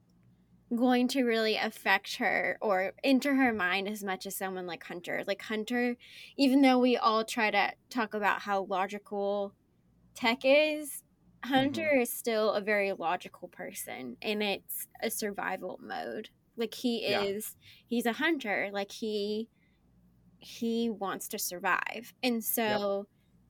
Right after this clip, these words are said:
Speaker 1: um, I think we kinda have to look at what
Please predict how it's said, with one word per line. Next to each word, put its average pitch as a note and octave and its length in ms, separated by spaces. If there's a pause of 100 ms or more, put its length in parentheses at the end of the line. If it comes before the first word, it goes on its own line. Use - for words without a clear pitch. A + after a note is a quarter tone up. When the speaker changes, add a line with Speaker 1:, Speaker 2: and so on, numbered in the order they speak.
(100)
Speaker 1:
um, G#3+ 680 (540)
I C4 80
think C4 220
we C4+ 100
kinda A#3 300
have G#3 240
to G3+ 100
look F#3+ 260
at F#3+ 340 (1900)
what A#3 540